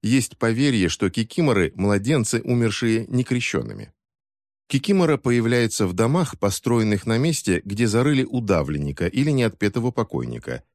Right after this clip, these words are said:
где был убит или умер ребенок, а также где похоронено тело ребенка. Согласно одному из сообщений,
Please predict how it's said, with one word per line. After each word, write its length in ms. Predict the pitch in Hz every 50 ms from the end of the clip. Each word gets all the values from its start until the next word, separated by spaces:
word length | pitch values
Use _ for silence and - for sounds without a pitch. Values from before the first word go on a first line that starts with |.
| _ _ _
где 180 | 95 95 98 131
был 200 | 123 123 135 127
убит 320 | 120 110 110 147 160 -
или 260 | - 120 117 110 117 -
умер 340 | - 147 147 139 127 117 - -
ребенок, 640 | 127 127 135 127 98 90 78 76 73 73 76 - - -
а 100 | 101 98
также 400 | - 127 123 117 107 101 101 92
где 240 | 90 87 107 95
похоронено 640 | 87 - 101 - 98 90 90 104 113 113 110 107 98
тело 300 | - - 92 76 65 69
ребенка. 600 | 69 73 67 67 69 - - - - - - - _ _ _ _ _ _ _ _ _ _ _ _ _ _
Согласно 520 | - - 117 92 101 104 95 - 101 95 95
одному 500 | - 101 95 98 104 101 101 98 95 101
из 180 | 95 90 -
сообщений, 640 | - 98 95 95 - - 170 147 127 101 80 -